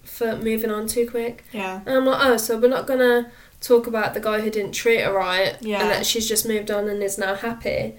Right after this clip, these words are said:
Speaker 1: But
Speaker 2: Yeah.
Speaker 1: now we're gonna twist it into this narrative
Speaker 2: Yeah.
Speaker 1: that the girl just moves on too quick.
Speaker 2: Mm-hmm.
Speaker 1: And I'm not even saying that, that it's been directed to me. I've just had past friends
Speaker 2: Yeah.
Speaker 1: and been involved in that conversation.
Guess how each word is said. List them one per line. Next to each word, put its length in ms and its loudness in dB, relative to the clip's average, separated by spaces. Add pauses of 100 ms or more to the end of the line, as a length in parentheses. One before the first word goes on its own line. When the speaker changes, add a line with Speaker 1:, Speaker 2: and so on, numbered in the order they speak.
(320)
Speaker 1:
But 100 -10
Speaker 2:
Yeah. 120 0
Speaker 1:
now 160 4
we're 120 2
gonna 260 0
twist 680 0
it 180 4
into 200 -2
this 180 -2
narrative 800 -4 (320)
Speaker 2:
Yeah. 220 -6
Speaker 1:
that 160 0
the 80 0
girl 280 0
just 200 -4
moves 260 -4
on 180 -2
too 240 -8
quick. 340 -10 (140)
Speaker 2:
Mm-hmm. 300 -4 (140)
Speaker 1:
And 180 0
I'm 160 2
not 140 4
even 300 4
saying 340 2
that, 300 -4 (100)
that 140 -2
it's 100 -4
been 180 -6
directed 500 2
to 100 0
me. 260 -2
I've 220 0
just 260 0
had 300 -4 (600)
past 380 0
friends 540 -2
Speaker 2:
Yeah. 260 -12
Speaker 1:
and 120 -4
been 100 0
involved 400 0
in 120 -2
that 140 -4
conversation. 920 -6